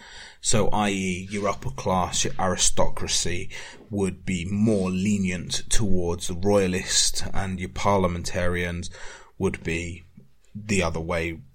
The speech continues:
around. Unfortunately, there is no real social economic divide when we're looking at the English Civil War, because a lot of the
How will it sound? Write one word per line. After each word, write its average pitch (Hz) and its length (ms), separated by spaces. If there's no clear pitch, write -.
around. 90 720
Unfortunately, 127 1040
there 117 400
is 107 320
no 104 580
real 101 380
social 98 880
economic 113 720
divide 90 460
when 92 160
we're 95 80
looking 95 320
at 85 120
the 95 100
English 85 360
Civil - 300
War, 120 400
because 117 680
a - 60
lot 113 340
of 143 160
the 123 260